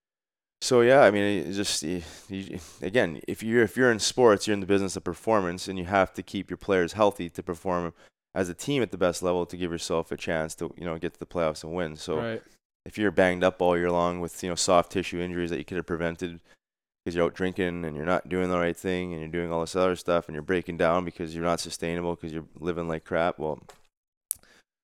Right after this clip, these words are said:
Speaker 2: That's what you're
Speaker 1: that's
Speaker 2: gonna
Speaker 1: on you,
Speaker 2: get,
Speaker 1: you know what I mean?
Speaker 2: yeah.
Speaker 1: That's, that's just the way it works, you know, and I, I lived it, you know what I mean? I know, I know, like, looking back on it, that I,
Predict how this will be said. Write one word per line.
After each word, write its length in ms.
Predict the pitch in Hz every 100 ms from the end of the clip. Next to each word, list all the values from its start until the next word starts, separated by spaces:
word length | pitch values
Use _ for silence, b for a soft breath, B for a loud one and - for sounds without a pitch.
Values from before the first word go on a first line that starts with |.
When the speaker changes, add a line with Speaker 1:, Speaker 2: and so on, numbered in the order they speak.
| _ -
Speaker 2:
That's 140 | -
what 40 | 92
you're 60 |
Speaker 1:
that's 120 | 90
Speaker 2:
gonna 120 | 92 90
Speaker 1:
on 60 |
you, 40 | 98
Speaker 2:
get, 40 |
Speaker 1:
you 60 | 110
know 60 |
what 40 | 110
I 40 |
mean? 100 | 113
Speaker 2:
yeah. 60 | 117
Speaker 1:
That's, 220 | 104 -
that's 220 | 98 95
just 200 | 98 -
the 80 | 95
way 300 | 92 92 92
it 240 | 90 82
works, 400 | 85 117 - -
you 80 | 87
know, 140 | 82 98
and 100 | 87
I, 280 | 67 73 90
I 20 |
lived 280 | 95 113 76
it, 120 | 53
you 60 |
know 60 | 87
what 40 |
I 20 | 87
mean? 120 | 90
I 160 | 92
know, 340 | 92 95 92 87
I 180 | 90 104
know, 460 | 107 95 85 87 73
like, 160 | 64 92
looking 240 | 98 87
back 240 | 85 82
on 160 | 85 82
it, 80 | 82
that 160 | 71
I, 400 | 80 85 82 82